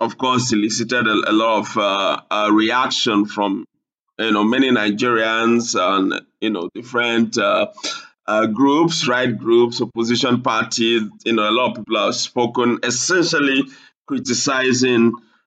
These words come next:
uh, the president for, uh, increasing the salary, I mean, increasing his salary and the salary of other public, um,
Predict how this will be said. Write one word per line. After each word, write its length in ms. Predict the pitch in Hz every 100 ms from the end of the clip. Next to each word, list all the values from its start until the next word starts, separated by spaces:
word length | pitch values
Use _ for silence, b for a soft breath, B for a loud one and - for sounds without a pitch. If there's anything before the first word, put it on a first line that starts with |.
| _
uh, 520 | 117 120 117 110 107 107
the 120 | 107
president 680 | - 135 123 120 104 95 -
for, 720 | - 123 107 98 98 101 - _ _ _ _
uh, 460 | 107 113 110 113 -
increasing 680 | 139 143 - 170 165 160 175
the 120 | 147 127
salary, 680 | 151 147 135 135 131 127 -
I 120 | 117
mean, 320 | 120 120 -
increasing 480 | 90 117 139 151 143
his 240 | 127 117
salary 640 | - 147 151 135 107 110 143
and 240 | - 113
the 60 | 113
salary 440 | 127 127 123 127
of 340 | 107 98 - - _ _ _ _ _ _ _ _ _ _ _ _ _ _ _
other 500 | 120 127 135 131 139 - _ _ _
public, 500 | 127 127 127 127 127
um, 500 | 123 107 107 101 95